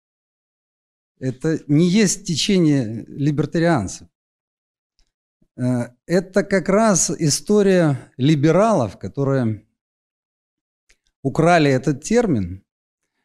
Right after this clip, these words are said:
и, э, сейчас, э, под видом гуманистических каких-то свобод пытаются, м, преподать, что вот мы есть настоящие борцы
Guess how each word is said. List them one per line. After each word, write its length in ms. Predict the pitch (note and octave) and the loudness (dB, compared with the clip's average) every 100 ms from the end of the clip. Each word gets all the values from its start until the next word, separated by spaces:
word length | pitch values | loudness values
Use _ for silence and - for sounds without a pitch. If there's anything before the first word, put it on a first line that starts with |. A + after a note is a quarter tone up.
| _ _ _ | _ _ _
и, 420 | - D3+ E3+ F3 D#3+ | -4 -2 0 2 2
э, 360 | D#3 D#3 D3+ | 2 2 2
сейчас, 880 | C3 D#3+ - F3 F#3 D#3 - - - | 0 -2 -2 2 2 0 -2 -6 -4
э, 400 | D#3+ D3+ C#3 C3+ A2 - _ _ _ _ _ _ _ _ _ _ | -2 0 0 -2 -6 -14 _ _ _ _ _ _ _ _ _ _
под 160 | D#3 C#3+ | -2 0
видом 340 | F#3 D#3+ D3 | 2 2 2
гуманистических 960 | B2+ D#3 F3+ D#3 - F#3+ - C#3+ E3 - | 0 0 2 0 0 -2 -2 -4 -4 -4
каких-то 440 | D3 E3 C#3 C#3+ | -4 -4 -6 -6
свобод 640 | - C3+ D3+ A#3+ G3 - _ _ _ _ _ _ _ _ _ - | -4 -4 -2 -2 -4 -8 _ _ _ _ _ _ _ _ _ -12
пытаются, 880 | B2+ E3+ F3+ D#3+ - D#3 D3 - _ _ _ _ - | -6 0 0 0 -4 -4 -4 -6 _ _ _ _ -18
м, 560 | D#3+ B2 B2+ B2 A2+ A2+ | -8 -4 -2 -2 -4 -6
преподать, 540 | D3+ D3 D#3+ E3 G3+ | -6 -4 -2 0 0
что 240 | - - C#3 | -2 -4 -2
вот 360 | F3 F3 - - | -2 -2 -6 -6
мы 300 | B2+ F#3 F3 | 0 2 2
есть 800 | A#2 A2+ B2+ G3+ F3 - - _ _ - | 0 -4 -2 0 -2 -6 -18 _ _ -4
настоящие 1040 | C#3 - E3+ D#3+ G3 D#3 - D3 C3+ B2 - | -2 0 0 2 2 2 0 -2 -2 -4 -8
борцы 680 | A2+ C#3 - F#3 G#3 G#3+ | -4 -4 -2 -4 -4 -6